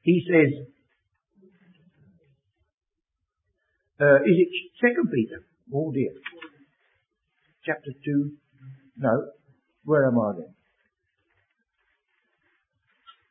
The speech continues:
Oh, now, friends, where he speaks about that baptism for the remission of sins." Well, time will not permit me to check that reference, but there is one, you remember,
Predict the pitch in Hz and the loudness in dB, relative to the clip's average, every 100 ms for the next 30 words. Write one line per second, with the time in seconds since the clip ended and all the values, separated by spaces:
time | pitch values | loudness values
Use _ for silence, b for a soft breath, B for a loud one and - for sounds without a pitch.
0 | _ _ _ _ _ _ _ _ _ _ | _ _ _ _ _ _ _ _ _ _
1 | _ _ _ _ _ _ _ _ _ - | _ _ _ _ _ _ _ _ _ 0
2 | 143 147 131 123 131 123 143 123 113 - | 2 4 2 4 2 2 2 2 0 0
3 | 156 185 185 - 202 190 180 185 - 196 | 4 4 2 -2 -4 -2 2 2 2 0
4 | 196 - 214 - 208 226 196 208 214 214 | 0 0 0 2 -2 0 4 6 6 6
5 | 214 214 233 247 - 120 - - - - | 4 2 2 0 0 -4 -6 -16 -20 -20
6 | _ _ _ _ _ _ _ _ _ _ | _ _ _ _ _ _ _ _ _ _
7 | _ _ _ _ - 156 151 214 220 202 | _ _ _ _ 0 2 6 8 8 8
8 | 190 - 175 175 175 165 160 139 - - | 6 4 4 4 8 8 8 2 0 0
9 | 185 160 139 131 143 139 165 175 - 143 | 2 2 2 0 2 2 4 0 0 -2
10 | 139 147 147 196 127 131 127 131 123 120 | 0 0 2 2 0 -2 0 2 2 2
11 | 120 208 | 2 0